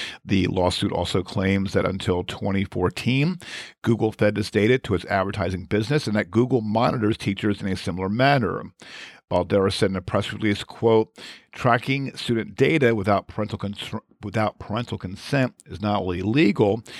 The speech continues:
it is dangerous, and my office will hold any company accountable who compromises the safety of New Mexican children." Google says these claims are, quote, "factually wrong." A company spokesperson tells Engadget, quote, "G Suite for Education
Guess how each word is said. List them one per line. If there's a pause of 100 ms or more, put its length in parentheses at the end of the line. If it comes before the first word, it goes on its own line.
(160)
it
is
dangerous,
and
my
office
will
hold
any
company
accountable
who
compromises
the
safety
of
New
Mexican
children." (680)
Google
says
these
claims
are,
quote,
"factually
wrong." (380)
A
company
spokesperson
tells
Engadget,
quote, (140)
"G
Suite
for
Education